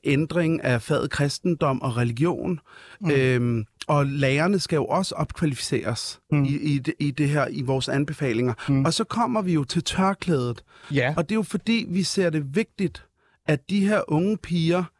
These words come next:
Speaker 1: er en del af fællesskabet.
Speaker 2: Ja.
Speaker 1: Og ikke allerede i en tidlig alder bliver taget ud af fællesskabet, så der opstår et os og dem.
Speaker 2: Mm.
Speaker 1: Øh,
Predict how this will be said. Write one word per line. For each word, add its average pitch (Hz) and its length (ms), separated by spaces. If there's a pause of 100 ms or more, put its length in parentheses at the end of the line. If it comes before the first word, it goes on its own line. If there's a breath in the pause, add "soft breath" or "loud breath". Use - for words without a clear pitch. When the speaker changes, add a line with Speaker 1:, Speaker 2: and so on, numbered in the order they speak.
(120)
Speaker 1:
er 156 100
en 147 80
del 190 220
af 175 80
fællesskabet. 123 760 (360 loud breath)
Speaker 2:
Ja. 139 140
Speaker 1:
Og 151 140
ikke 180 160
allerede 196 320
i 180 40
en 165 120
tidlig 202 480
alder 151 260
bliver 151 400 (300 loud breath)
taget 165 280 (120)
ud 226 160
af - 140
fællesskabet, 139 840
så - 140
der - 60
opstår 160 460
et 160 120
os 151 220
og 175 140
dem. 147 260 (100)
Speaker 2:
Mm. 151 240 (260 loud breath)
Speaker 1:
Øh, 156 160